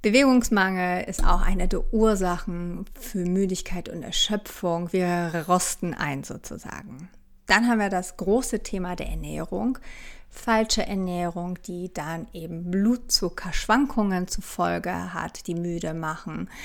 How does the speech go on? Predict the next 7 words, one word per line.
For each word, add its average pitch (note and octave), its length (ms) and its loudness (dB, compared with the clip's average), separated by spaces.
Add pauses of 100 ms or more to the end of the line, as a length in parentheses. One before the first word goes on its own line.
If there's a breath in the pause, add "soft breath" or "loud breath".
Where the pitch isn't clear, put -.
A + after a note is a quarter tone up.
(200 loud breath)
Aber C4 360 4
auch E3 320 -4
Nahrungsmittelunverträglichkeiten F3+ 2250 -2
können E3 200 -6
hier - 220 -6
ursächlich - 680 -8
sein. - 280 -12